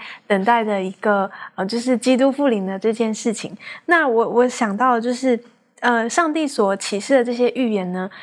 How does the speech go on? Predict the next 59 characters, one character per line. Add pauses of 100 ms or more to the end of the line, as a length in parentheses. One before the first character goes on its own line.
就
好
像
刚
才
立
伦
也
有
提
到，
就
是 (280)
其
实
也
是
因
为
连
续
我
们
的
软
弱，
然
后 (340)
给
予
我
们
的
一
些
安
慰，
好
让
我
们
看
见
这
些
事
情
发
生
的
时
候， (260)
能
够
叫
我
们
信
了